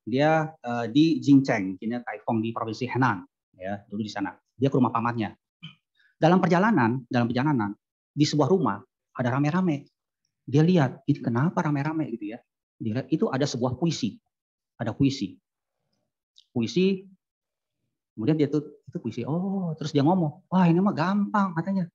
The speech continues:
Eh, terus ada yang dengar. "An-, kamu tahu jawabannya?" "Tahu." Tapi dia nggak tahu juga apa yang mesti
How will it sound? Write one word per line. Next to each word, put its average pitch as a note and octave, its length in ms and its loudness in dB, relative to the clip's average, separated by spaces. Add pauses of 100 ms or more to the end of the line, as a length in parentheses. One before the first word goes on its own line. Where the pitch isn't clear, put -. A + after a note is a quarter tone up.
(640)
Eh, C#3+ 100 4 (100)
terus F3 180 -2
ada D3+ 100 2
yang C#3+ 140 6
dengar. G3+ 140 2 (960)
"An-, G#3 240 6
kamu C4 240 6
tahu B2 260 2
jawabannya?" A2+ 460 0 (500)
"Tahu." D3 540 2 (400)
Tapi - 200 -8
dia F3+ 80 6
nggak C#3+ 140 2
tahu - 60 2
juga G3 200 6
apa D3 140 4
yang C#3+ 80 8
mesti C#3 120 4